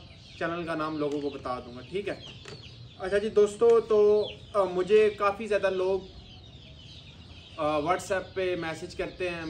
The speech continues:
अ, YouTube पे मैसेज करते हैं कि, अ, "आबिद भाई, भाईजान, WhatsApp number, WhatsApp number", ठीक है। तो दोस्तों WhatsApp number तो मैं दे दूँ आपको, लेकिन ये जो जितने परिंदे आप देखते हैं ये for sale वाले नहीं है, ये सिर्फ मैं अपना शो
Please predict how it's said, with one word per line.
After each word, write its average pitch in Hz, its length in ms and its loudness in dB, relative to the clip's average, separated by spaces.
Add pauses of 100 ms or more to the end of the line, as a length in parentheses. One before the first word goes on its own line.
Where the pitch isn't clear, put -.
(140)
अ, 143 460 -2
YouTube 170 420 -4
पे 175 80 -4
मैसेज 156 360 -6
करते 160 300 -8
हैं 160 140 -6
कि, 151 200 -2 (840)
अ, 156 60 -2
"आबिद 139 720 0
भाई, 160 400 -2
भाईजान, 147 760 -2 (440)
WhatsApp 156 420 -2
number, 147 300 -4
WhatsApp 151 440 0
number", 139 280 -4
ठीक 190 300 -6
है। 156 80 -4 (580)
तो 170 80 -12
दोस्तों 185 460 -2
WhatsApp 196 400 -2
number 190 340 -4 (440)
तो 185 100 -2
मैं 185 120 -4
दे 185 200 2
दूँ 196 200 -2
आपको, 165 240 -6
लेकिन 175 360 -2 (640)
ये 180 60 -4
जो 185 100 4
जितने 185 340 -2
परिंदे 208 380 0
आप 190 200 0
देखते 180 300 -2
हैं 196 80 0
ये 196 260 -2
for 175 120 -2
sale 180 240 -4
वाले 180 200 -2
नहीं 175 160 -6
है, 170 80 -4
ये 196 80 4
सिर्फ 202 160 -4
मैं 196 120 -2
अपना 185 240 -4
शो 175 260 -6